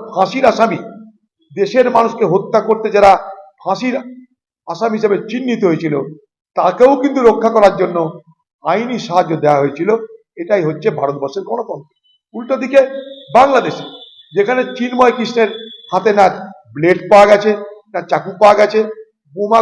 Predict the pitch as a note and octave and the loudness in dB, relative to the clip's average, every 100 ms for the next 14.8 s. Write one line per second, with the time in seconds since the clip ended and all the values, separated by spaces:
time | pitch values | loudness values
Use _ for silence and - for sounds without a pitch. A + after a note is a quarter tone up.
0 | F#3+ A3+ A3 A3+ - A3 G3+ - - G3+ | 2 -4 -4 -4 0 0 0 -4 2 4
1 | G#3 D#3+ D3 - - - - E3+ F#3+ D#3 | 4 2 -2 -6 -16 -14 -8 -6 -4 0
2 | F3 G3 F3 F3 G3 F#3 G#3 G3 - G3+ | 4 4 4 2 0 2 2 4 0 -4
3 | - - - F3+ E3 E3 F3+ E3+ - - | -6 -20 -12 -10 -6 -6 -2 -2 -2 -12
4 | - - _ _ _ _ _ A3+ B3 - | -18 -20 _ _ _ _ _ 2 2 0
5 | - - G#3+ A3+ C4 A3 F#3 F3 E3+ F3+ | -12 -4 -2 2 2 4 4 4 2 0
6 | - - - G3 E3 D#3+ A3 A3 F#3+ D#3 | -2 -20 -2 0 2 2 2 0 -2 0
7 | C#3 C3+ C3+ - _ _ A#3+ A3+ G3 A3+ | 0 0 -4 -8 _ _ -10 -4 0 2
8 | A#3+ A#3 F#3 A3+ B3 G#3 F3+ - - _ | 2 2 2 4 4 2 -4 -8 -20 _
9 | - A#3+ A#3 A#3+ A#4+ E3+ A#3 B3+ C4 B3+ | 4 6 6 4 -6 -4 -2 2 2 4
10 | A3 G#3 A3 G3+ F3 D#3 D#3+ D#3 D3+ - | 4 4 4 4 2 2 -2 -4 -6 -10
11 | - - F#3+ A3+ - A3+ A3+ A#3 G#3+ F#3 | -20 -8 -2 -2 2 0 2 0 2 -2
12 | F3 D#3 D3 - _ _ - G#3+ B3+ B3+ | -2 -4 -4 -12 _ _ -2 -2 2 2
13 | C#4 C#4 C4+ A#3+ F#3+ F3+ D3 - _ - | 2 2 4 4 4 2 -2 -8 _ -8
14 | F3+ A3 A3 E3+ - F3 G3+ | -4 0 0 -2 -4 2 4